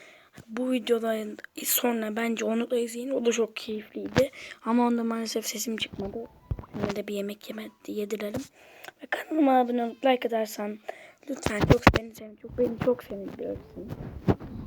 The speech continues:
Evet, başlayalım. Sen doydun. Hadi.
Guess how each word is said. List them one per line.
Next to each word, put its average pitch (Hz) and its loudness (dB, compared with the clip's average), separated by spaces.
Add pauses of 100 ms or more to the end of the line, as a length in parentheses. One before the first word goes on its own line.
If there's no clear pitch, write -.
(640)
Evet, 208 2
başlayalım. 196 -4 (1600)
Sen 202 -8
doydun. 285 2 (680)
Hadi. - 2